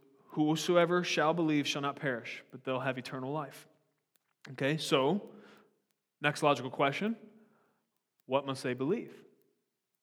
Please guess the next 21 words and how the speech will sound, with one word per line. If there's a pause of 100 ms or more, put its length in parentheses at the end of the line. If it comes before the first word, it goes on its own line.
(320)
Right? (1400)
'Cause
some
would
tell
you
you
can
just
believe
anything
you
want
earnestly.
As
long
as
you
believe
it
wholeheartedly,